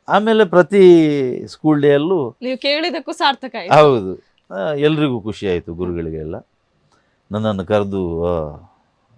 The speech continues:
Speaker 1: ಆಗ ಸಪೋರ್ಟ್ ಮಾಡಿದ್ದಾರೆ
Speaker 2: ಹೌದು,
Speaker 1: ನನಗೆ.
Speaker 2: ಹೌದು. ನೀವು ಸಪೋರ್ಟ್
Speaker 1: ಮತ್ತೆ
Speaker 2: ಮಾಡಿದ್ರಿಂದ
Speaker 1: ಹೌದು,
Speaker 2: ಈಗ ಒಂದು
Speaker 1: ಹೌದು.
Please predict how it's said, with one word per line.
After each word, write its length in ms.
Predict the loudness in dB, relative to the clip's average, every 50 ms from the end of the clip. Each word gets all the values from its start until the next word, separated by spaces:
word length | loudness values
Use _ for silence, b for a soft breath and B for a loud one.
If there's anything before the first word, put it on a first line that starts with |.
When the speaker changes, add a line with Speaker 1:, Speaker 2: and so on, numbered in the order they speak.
| _ _ _ 0
Speaker 1:
ಆಗ 400 | 2 2 4 4 4 4 4 2
ಸಪೋರ್ಟ್ 380 | 0 -2 0 2 2 2 2
ಮಾಡಿದ್ದಾರೆ 380 | 0 -2 -2 -2 -4 -4 -4 -6
Speaker 2:
ಹೌದು, 100 | -8 -10
Speaker 1:
ನನಗೆ. 180 | -10 -10 -12
Speaker 2:
ಹೌದು. 300 | -14 -14 -16 -16 -18 _ _ _ _ _ _ _ _ -20
ನೀವು 200 | -18 -18 -16 -16
ಸಪೋರ್ಟ್ 280 | -8 -2 0 0 2 2
Speaker 1:
ಮತ್ತೆ 200 | 2 2 2 2
Speaker 2:
ಮಾಡಿದ್ರಿಂದ 400 | -2 -4 -4 -6 -4 0 0 2
Speaker 1:
ಹೌದು, 120 | 2 0
Speaker 2:
ಈಗ 140 | -2 -4 -4
ಒಂದು 220 | -4 -4 -6 -6
Speaker 1:
ಹೌದು. 260 | -8 -10 -14 -16 -18